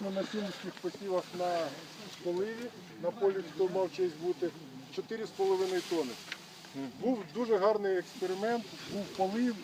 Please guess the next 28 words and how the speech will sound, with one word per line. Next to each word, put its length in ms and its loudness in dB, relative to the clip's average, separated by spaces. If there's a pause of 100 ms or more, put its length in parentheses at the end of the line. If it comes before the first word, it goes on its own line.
(120)
і... 40 -6 (880)
Біля 180 -2
полива 420 -2
була 160 2
неполивна 460 -6 (220)
зона. 200 -8 (520)
Три 200 -2 (140)
тонни 300 -2 (160)
без 180 -2 (120)
полива, 380 -2 (280)
чотири 280 -8
з 120 -8
половиною 340 -2 (100)
з 80 -10
полива. 320 -4
Різниця 500 -2 (520)
півтори 380 -4
тонни. 120 -6 (1400)
Сорт 240 4
дуже 260 4
гарний, 460 6
але 260 12 (400)
відрізняється 580 2
все-таки, 500 0 (140)
він 80 -4 (160)
відрізняється 680 0 (560)
певний 400 4
рівень 420 2